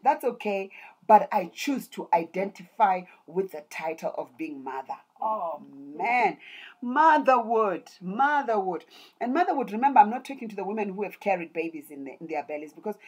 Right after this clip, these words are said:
you might disqualify yourself and say, "Ah, no, I'm not a mother because I've not managed to have kids." But motherhood is a title. When you choose to embrace those around you, even though they are not your biological children, you are an amazing mother. There's a friend of mine,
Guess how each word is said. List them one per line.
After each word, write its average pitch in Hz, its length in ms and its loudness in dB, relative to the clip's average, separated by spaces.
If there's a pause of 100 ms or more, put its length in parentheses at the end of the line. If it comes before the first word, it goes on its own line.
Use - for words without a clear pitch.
(160)
you 190 80 -8
might 175 260 -6
disqualify 190 580 0
yourself 175 240 -10
and 175 80 -10
say, 247 120 -8
"Ah, 294 140 2
no, 285 100 -6
I'm 247 100 -8
not 254 120 -8
a 233 40 -4
mother 220 280 -6
because 202 300 -6 (260)
I've 175 140 0
not 190 140 -6
managed 180 280 -4
to 165 100 -8
have 151 160 -8
kids." - 280 -16
But 208 160 -4 (280)
motherhood 226 800 2
is 165 160 -8
a 151 120 -4
title. 208 560 -4 (280)
When 226 220 4
you 320 140 -4
choose 302 280 -8
to - 160 -12
embrace 190 600 -4
those 190 260 -6
around 160 480 -4
you, 143 140 -10 (320)
even 262 280 -4
though 208 120 2
they 180 160 -4
are 165 60 2
not 180 360 -6
your 165 100 -10
biological 151 580 -4
children, 156 380 -12
you 262 100 -8
are 277 100 -6
an 202 80 -6
amazing 160 540 -6
mother. 147 240 -8 (280)
There's 190 160 -2
a 190 80 -4
friend 247 240 -2
of 208 60 -2
mine, 190 520 0